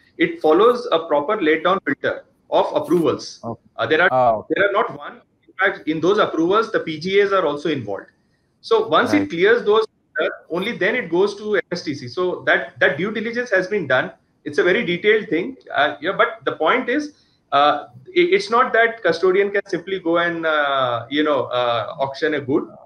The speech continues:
Speaker 2: Auction
Speaker 1: There's a
Speaker 2: and
Speaker 1: set
Speaker 2: all.
Speaker 1: process and requisite approval involved. So that takes care of that pa-, question that you're asking.
Speaker 2: Okay, okay.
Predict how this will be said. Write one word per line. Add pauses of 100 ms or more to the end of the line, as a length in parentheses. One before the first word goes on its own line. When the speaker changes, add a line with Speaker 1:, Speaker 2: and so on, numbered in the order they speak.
Speaker 2:
Auction
Speaker 1:
There's
a
Speaker 2:
and
Speaker 1:
set
Speaker 2:
all.
Speaker 1:
process (160)
and
requisite
approval
involved. (300)
So
that
takes
care
of
that
pa-,
question
that
you're
asking. (1080)
Speaker 2:
Okay, (260)
okay.